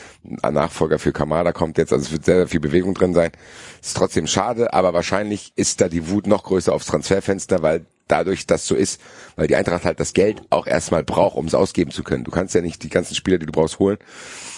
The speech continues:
und dann sagt P S G, „Ach ne, Moani brauchen wir doch nicht“, und du hast dann hundert Millionen Euro Schulden. Also ich kann das schon verstehen. Aber es ist trotzdem frustrierend. Also egal, wer da jetzt irgendwie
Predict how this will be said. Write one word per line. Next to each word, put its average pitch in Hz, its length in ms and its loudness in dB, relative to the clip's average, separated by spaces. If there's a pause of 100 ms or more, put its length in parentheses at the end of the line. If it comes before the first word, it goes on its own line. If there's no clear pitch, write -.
(120)
und 85 140 -2
dann 82 140 2
sagt 82 200 0
P 92 120 2
S 80 100 0
G, 87 120 4
„Ach 73 160 0
ne, 80 80 2
Moani 78 380 2
brauchen 69 240 0
wir 65 40 -2
doch 80 160 2
nicht“, 87 160 -2
und 85 60 -4
du 76 80 2
hast 73 140 -2
dann 71 120 0
hundert 78 180 -2
Millionen 67 260 0
Euro 62 140 0
Schulden. 95 300 -2 (600)
Also 69 160 0
ich 67 100 -4
kann 101 300 -2
das 90 180 2
schon 87 160 0
verstehen. 95 460 -2 (720)
Aber 80 140 2
es 80 120 -2
ist - 80 -4
trotzdem - 300 -2
frustrierend. - 480 -6 (180)
Also 62 300 0
egal, 67 360 -2
wer 62 140 2
da 62 120 2
jetzt 62 260 0
irgendwie 57 360 -2